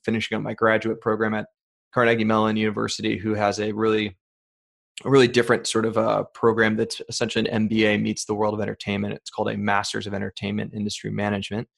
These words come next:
program, uh, where they have several professors that are active in the entertainment industry, and they encourage graduate students to either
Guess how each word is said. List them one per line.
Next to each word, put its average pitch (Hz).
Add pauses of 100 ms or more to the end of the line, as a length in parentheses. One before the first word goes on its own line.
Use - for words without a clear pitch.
(360)
program, 110
uh, 107
where 110
they 104
have 110 (180)
several 113
professors 107
that -
are 107
active 107
in 104
the 104 (560)
entertainment 107
industry, 127
and 107
they 107
encourage 110
graduate 107
students 104
to 107
either 101